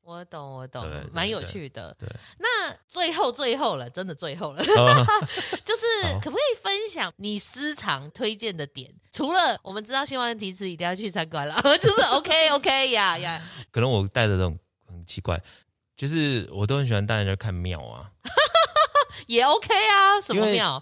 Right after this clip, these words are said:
Speaker 2: 因为我一定每次讲讲，我说我很希望你有去那个我们土地公庙看看。
Speaker 1: 哦。
Speaker 2: 就是福星宫，因为我觉得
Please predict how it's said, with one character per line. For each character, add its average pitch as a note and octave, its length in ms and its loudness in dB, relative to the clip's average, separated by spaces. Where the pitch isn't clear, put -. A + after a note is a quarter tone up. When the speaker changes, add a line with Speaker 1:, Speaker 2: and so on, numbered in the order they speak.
Speaker 2:
因 F2+ 60 -10
为 - 20 -4
我 G2 60 0
一 - 20 0
定 C3+ 140 -2
每 G#2 120 0
次 A2+ 120 -2
讲 F#2 180 -2
讲， E2 140 -4
我 F2 80 -6
说 G2+ 260 -6
我 F#2+ 80 -4
很 A2 80 0
希 A2+ 120 -4
望 G#2+ 100 -2
你 F#2 60 -4
有 E2+ 60 -6
去 G2+ 160 -10
那 F#2 180 -4
个 C2+ 260 -12
我 D2 80 -14
们 D#2+ 160 -10
土 D#2+ 100 -14
地 D#2+ 80 -12
公 D#2+ 180 -10
庙 D#2 220 -12
看 D2 220 -16
看。 - 200 -16
Speaker 1:
哦。 B3 260 -12
Speaker 2:
就 C3 80 -2
是 E3 80 -4
福 C3+ 100 -6
星 A#2 200 -2
宫， A2+ 200 0
因 E3+ 80 -2
为 E3 60 0
我 B2 100 -2
觉 A2 140 -4
得 G#2+ 320 -2